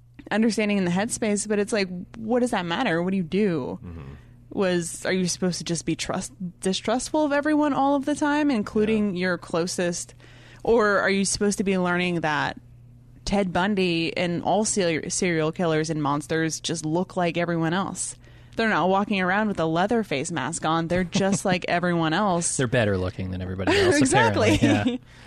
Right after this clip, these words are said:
Speaker 2: I mean, that's the thing is, like, this guy is, like, a fairly attractive and,
Speaker 3: Sure.
Speaker 2: and charming and engaging person, and that's, like, you know, there's not a lot of those types of serial killers that run off the assembly line. Um, but it's, yeah, it's, it's weird because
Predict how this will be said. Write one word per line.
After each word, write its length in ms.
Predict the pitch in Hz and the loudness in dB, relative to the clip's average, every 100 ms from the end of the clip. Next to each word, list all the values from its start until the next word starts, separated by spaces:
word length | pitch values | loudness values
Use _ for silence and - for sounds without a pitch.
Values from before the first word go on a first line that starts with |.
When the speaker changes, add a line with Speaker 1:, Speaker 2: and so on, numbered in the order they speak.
| - | -6
Speaker 2:
I 60 | 196 | 0
mean, 120 | 220 | 2
that's 120 | 254 | 0
the 60 | 220 | 0
thing 160 | 190 | 0
is, 80 | 190 | 0
like, 160 | 147 131 | -2 -2
this 220 | 151 - | -4 -2
guy 380 | 135 123 123 110 | -2 0 0 0
is, 180 | 104 104 | -2 -2
like, 260 | 98 95 | -2 -2
a 80 | 85 | -8
fairly 540 | - - 101 113 117 | -8 -4 -2 0 0
attractive 720 | 117 113 131 127 - 131 127 120 | -2 -2 -4 -4 -4 -4 -2 -4
and, 400 | 95 104 104 98 | -4 -4 -4 -4
Speaker 3:
Sure. 160 | 98 | -4
Speaker 2:
and 100 | 101 | -4
charming 500 | - 107 107 107 107 104 | -4 -2 -2 -2 -4 -4
and 100 | 95 | -6
engaging 460 | 90 98 95 95 | -4 -6 -6 -10
person, 520 | - 98 98 - 101 98 | -8 -8 -6 -6 -6 -6
and 120 | 92 | -4
that's, 300 | 92 90 - | -6 -6 -6
like, 380 | 101 90 87 - | -6 -4 -6 -10
you 100 | 95 | -8
know, 80 | 90 | -6
there's 220 | 95 92 | -8 -8
not 320 | 92 87 87 | -6 -4 -4
a 80 | 87 | -6
lot 280 | 82 85 101 | -6 -4 -4
of 60 | |
those 200 | 110 120 | -6 -6
types 260 | - 135 - | -6 -8 -10
of 40 | |
serial 300 | - 147 143 | -10 -6 -6
killers 380 | 131 147 143 135 | -4 -6 -6 -6
that 80 | 131 | -6
run 220 | 127 135 | -4 -4
off 340 | 123 127 123 | -2 -4 -4
the 260 | - 123 117 | -4 -2 -2
assembly 400 | 113 - 127 131 | -4 -6 -4 -4
line. 460 | 127 123 127 135 131 - - - - | -2 -2 -2 -6 -10 -16 -20 -20 -10
Um, 640 | 120 120 117 110 107 104 98 - - - - - - | -2 0 0 -2 -4 -4 -8 -12 -20 -20 -20 -20 -6
but 300 | 139 165 - | -2 0 0
it's, 380 | 160 - - - | -2 -2 -6 -4
yeah, 280 | 156 175 175 | -2 0 2
it's, 380 | 170 147 - | 2 -2 -2
it's 280 | - 151 - | -4 -4 -4
weird 480 | 139 180 196 123 101 | -4 -2 0 0 0
because 960 | 110 - 135 123 120 117 117 113 - | -6 -4 -2 0 0 0 -2 -4 -8